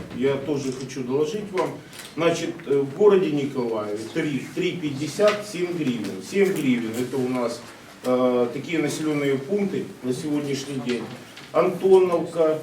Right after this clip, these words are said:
Чернобаевка, Степановка. Э, это я всё выбрал оттуда. То есть, э, давайте я продолжу. Почему произошло это поднятие? Это поднятие тарифа происходит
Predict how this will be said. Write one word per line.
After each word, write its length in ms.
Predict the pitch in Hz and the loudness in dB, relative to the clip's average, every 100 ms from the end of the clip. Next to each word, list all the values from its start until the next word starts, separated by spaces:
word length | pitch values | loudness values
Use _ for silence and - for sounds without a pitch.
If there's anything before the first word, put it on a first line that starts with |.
| - | -8
Чернобаевка, 1120 | - 156 156 160 143 156 160 151 147 - 139 | -6 -4 -2 -2 -2 2 4 6 2 0 -2
Степановка. 1160 | 131 - 143 - 185 170 160 151 - - 139 135 - - - - - | -2 -4 -8 -2 2 4 2 0 -2 -2 0 0 -4 -14 -20 -20 -12
Э, 340 | - 135 139 139 - | -2 2 2 2 4
это 240 | 190 185 | 4 6
я 140 | 170 143 | 2 0
всё 220 | - 151 | 0 0
выбрал 420 | 139 160 120 120 | 2 0 2 0
оттуда. 480 | 107 - 104 98 95 - - | 0 -6 -10 -12 -14 -16 -4
То 60 | 151 | 2
есть, 200 | 127 - - - - | 2 2 -8 -14 -8
э, 400 | 123 127 127 123 120 - 117 - - - - - - - | -4 0 0 0 -2 -6 -10 -10 -12 -12 -14 -16 -16 -8
давайте 340 | 143 170 190 156 | -2 2 2 4
я 60 | 156 | 2
продолжу. 840 | 160 165 190 190 160 165 160 - - - - | 0 0 2 2 2 -2 -2 -6 -12 -16 -8
Почему 500 | - 165 208 214 208 185 - | -2 0 0 2 2 0 -4
произошло 640 | 143 147 147 165 - 151 | 2 2 2 -4 0 4
это 180 | 143 139 | 4 4
поднятие? 500 | 131 151 139 123 - - - - 127 - 156 | 0 0 0 -2 -4 -6 -10 -10 -10 -6 2
Это 220 | 196 233 | 4 4
поднятие 640 | - 202 147 143 131 139 | 4 4 4 2 4 2
тарифа 460 | 131 147 143 120 156 | 2 0 0 -2 -4
происходит 840 | 139 151 156 - - 190 180 160 | -4 2 2 0 2 4 6 4